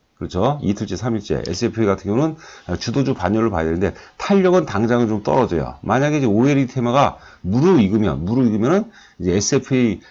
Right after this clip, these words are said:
다른 종목은 쳐다볼 것도 없고 에스에프에이 중심으로 봐야 됩니다.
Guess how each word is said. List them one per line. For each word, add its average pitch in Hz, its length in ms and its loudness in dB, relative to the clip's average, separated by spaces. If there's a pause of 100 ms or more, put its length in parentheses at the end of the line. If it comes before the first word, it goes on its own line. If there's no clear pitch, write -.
(140)
다른 151 200 0
종목은 123 640 0
쳐다볼 127 320 -4
것도 - 220 -4
없고 101 280 0
에스에프에이 87 800 -2
중심으로 101 400 -2
봐야 82 160 -4
됩니다. 65 420 -6